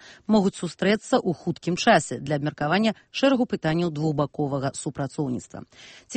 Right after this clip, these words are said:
ёсць падставы казаць, што афіцыйны Менск заняў праўкраінскую пазіцыю ў газавым канфлікце паміж Масквой і Кіевам? Гэтую тэму, апрэч іншага, будуць абмяркоўваць эксперты ў сённяшняй экспертызе «Свабоды».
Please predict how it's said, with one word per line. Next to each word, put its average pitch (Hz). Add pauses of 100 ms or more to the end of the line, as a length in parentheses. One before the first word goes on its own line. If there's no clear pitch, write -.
ёсць 320
падставы 254
казаць, 247
што -
афіцыйны 240
Менск 190
заняў 180
праўкраінскую 190
пазіцыю 165 (240)
ў 196
газавым 156
канфлікце 214
паміж 170
Масквой 170
і 170
Кіевам? 135 (320)
Гэтую 151
тэму, 247 (180)
апрэч 165
іншага, 202
будуць 143
абмяркоўваць 135
эксперты - (160)
ў 247
сённяшняй 135
экспертызе 127
«Свабоды». 110